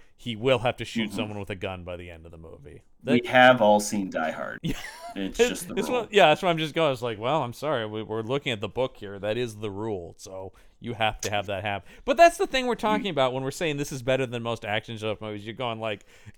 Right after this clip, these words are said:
Speaker 1: it's rote, it's cliched, but it is going, like, point A to point B of a story. This is that.
Speaker 2: Right.
Speaker 1: This is
Speaker 2: There
Speaker 1: paying
Speaker 2: is a setup and there is a payoff.
Speaker 1: So The Rock goes now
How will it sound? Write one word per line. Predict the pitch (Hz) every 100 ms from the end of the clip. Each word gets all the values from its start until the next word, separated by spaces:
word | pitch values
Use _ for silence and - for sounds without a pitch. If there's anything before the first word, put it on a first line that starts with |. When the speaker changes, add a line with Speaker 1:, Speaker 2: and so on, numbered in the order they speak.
| - _ -
Speaker 1:
it's | 208 -
rote, | 135 123 156 170 202 143
it's | 135
cliched, | - 147 139 - 120 120 156 165 - -
but | 185
it | 185 185
is | 175 180
going, | 135 151 151 123
like, | 110 107 -
point | 117 110 120
A | 139
to | 147
point | - 160 160
B | 175 175
of | 113
a | 101
story. | - 170 127 82 85
This | 110 -
is | 131 -
that. | 165
Speaker 2:
Right. | - -
Speaker 1:
This | 110 113
is | 131
Speaker 2:
There | 131 117
Speaker 1:
paying | 135 135
Speaker 2:
is | 139 139 -
a | 120
setup | 110 123 110 107 104 -
and | 92 85
there | 85
is | - 87 82
a | 80
payoff. | - 69 64 50 50 - _ _ _
Speaker 1:
So | - 143
The | 147
Rock | 156 190 202 139
goes | 151 147 143 143 131
now | 131 123 117 117 110 110